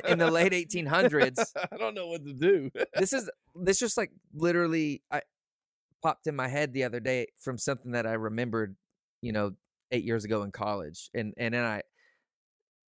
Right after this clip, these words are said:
Speaker 1: I'll have these memories and I have to look it up to see if it's
Speaker 2: So you,
Speaker 1: true. And
Speaker 2: so
Speaker 1: then
Speaker 2: you looked
Speaker 1: this
Speaker 2: it
Speaker 1: is
Speaker 2: up. You, you
Speaker 1: Yeah, yeah, this is true. Yeah. Um,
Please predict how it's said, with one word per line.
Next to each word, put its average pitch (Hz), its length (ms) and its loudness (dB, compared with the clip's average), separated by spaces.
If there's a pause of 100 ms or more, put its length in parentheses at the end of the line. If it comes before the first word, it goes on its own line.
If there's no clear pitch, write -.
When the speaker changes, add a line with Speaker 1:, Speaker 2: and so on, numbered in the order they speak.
(300)
Speaker 1:
I'll 120 100 0
have 139 200 -2
these 120 180 -4
memories 131 400 0
and 120 80 -4
I - 40 -2
have 120 100 -8
to 123 80 -8
look 120 260 -2
it 117 60 -2
up 127 260 2 (800)
to - 80 -8
see 131 220 0
if - 120 -6
it's - 340 -6 (180)
Speaker 2:
So - 160 2
you, 165 40 4
Speaker 1:
true. 123 200 2
And 120 80 0
Speaker 2:
so 143 60 2
Speaker 1:
then 139 60 2
Speaker 2:
you 139 80 0
looked 165 140 2
Speaker 1:
this 139 80 -2
Speaker 2:
it 135 60 0
Speaker 1:
is 117 80 0
Speaker 2:
up. 95 120 -8
You, 113 280 -8
you 117 340 -4
Speaker 1:
Yeah, 180 300 4
yeah, 160 240 4
this 151 180 -4
is 151 100 -6
true. 113 340 -2 (120)
Yeah. 117 240 -2 (220)
Um, 110 420 0